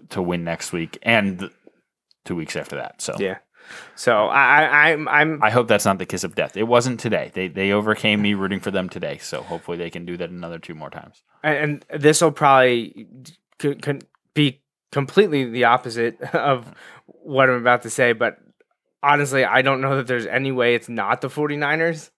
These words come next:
Speaker 2: Like, I
Speaker 1: No, I
Speaker 2: think they're
Speaker 1: understand.
Speaker 2: much better than the Packers and
Speaker 1: Watching
Speaker 2: Seahawks.
Speaker 1: them play yesterday and watching these two teams play today, like, I don't
Speaker 2: Uh,
Speaker 1: know.
Speaker 2: they looked like the team from the first eight weeks of the year. Now, I know,
Speaker 1: No.
Speaker 2: granted, they hadn't played a lot of people, and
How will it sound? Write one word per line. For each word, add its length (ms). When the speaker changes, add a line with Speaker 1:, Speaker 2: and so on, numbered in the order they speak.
Speaker 2:
Like, 100
I 80
Speaker 1:
No, 140
I 20
Speaker 2:
think 240
they're 360
Speaker 1:
understand. 220
Speaker 2:
much 280
better 260
than 160
the 80
Packers 380
and 160
Speaker 1:
Watching 460
Speaker 2:
Seahawks. 20
Speaker 1:
them 260
play 300
yesterday 560
and 120
watching 320
these 160
two 140
teams 300
play 140
today, 260
like, 180
I 120
don't 200
Speaker 2:
Uh, 140
Speaker 1:
know. 320
Speaker 2:
they 120
looked 220
like 160
the 80
team 220
from 120
the 60
first 300
eight 100
weeks 260
of 60
the 100
year. 280
Now, 100
I 80
know, 140
Speaker 1:
No. 60
Speaker 2:
granted, 320
they 100
hadn't 240
played 180
a 60
lot 180
of 80
people, 300
and 140